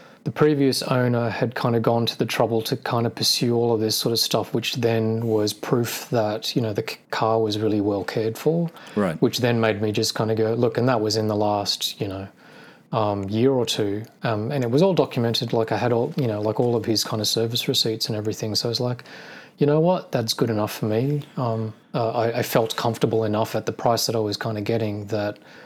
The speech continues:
Speaker 1: um,
Speaker 2: Yeah.
Speaker 1: you know, I didn't necessarily have to go and spend the
Speaker 2: So
Speaker 1: next five hundred bucks.
Speaker 2: it's what you said before, though. It's buy the seller, right? Isn't that what you say? Buy
Speaker 1: Yeah,
Speaker 2: the seller.
Speaker 1: absolutely.
Speaker 2: So that's,
Speaker 1: Buy the
Speaker 2: that,
Speaker 1: seller.
Speaker 2: that's a, that's a perfect example of it. And I guess, you know,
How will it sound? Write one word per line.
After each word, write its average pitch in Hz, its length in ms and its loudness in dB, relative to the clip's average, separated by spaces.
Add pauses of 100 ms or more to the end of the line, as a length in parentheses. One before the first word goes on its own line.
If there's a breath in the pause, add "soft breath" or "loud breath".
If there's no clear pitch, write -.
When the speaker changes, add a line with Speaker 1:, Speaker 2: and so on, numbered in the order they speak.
(280 loud breath)
Speaker 1:
um, 104 360 -2
Speaker 2:
Yeah. 85 140 0
Speaker 1:
you 110 100 0
know, 104 140 -4
I 104 60 -2
didn't 107 200 -4
necessarily 107 440 0
have 107 120 -4
to 120 80 0
go 104 120 2
and 101 260 -4 (100)
spend - 320 -2
the 92 60 2
Speaker 2:
So 76 60 0
Speaker 1:
next 110 300 -4
five 110 200 -2
hundred 104 240 -4
bucks. - 520 -2 (420)
Speaker 2:
it's 113 180 -2
what 120 120 0
you 107 120 2
said 95 200 0
before, 156 300 0
though. 80 140 2
It's 69 100 -8
buy 85 220 0
the 80 100 -6
seller, 82 320 -2
right? 71 360 -4
Isn't 85 160 -6
that 82 100 -2
what 85 80 -4
you 82 60 -4
say? 101 320 -6 (160)
Buy 202 100 4
Speaker 1:
Yeah, 165 60 6
Speaker 2:
the 110 100 2
seller. 101 300 -2 (120)
Speaker 1:
absolutely. 107 680 0
Speaker 2:
So 95 140 0
that's, 98 240 2
Speaker 1:
Buy 196 80 4
the 160 100 4
Speaker 2:
that, 92 60 2
Speaker 1:
seller. 110 220 2
Speaker 2:
that's 104 160 0
a, 98 40 -2
that's 95 220 -2
a 95 40 -4
perfect 92 520 -4
example 80 540 -4
of 71 120 -8
it. - 260 -12
And 85 100 -2
I 82 80 0
guess, - 440 -4 (1000 loud breath)
you 92 200 0
know, 85 240 -2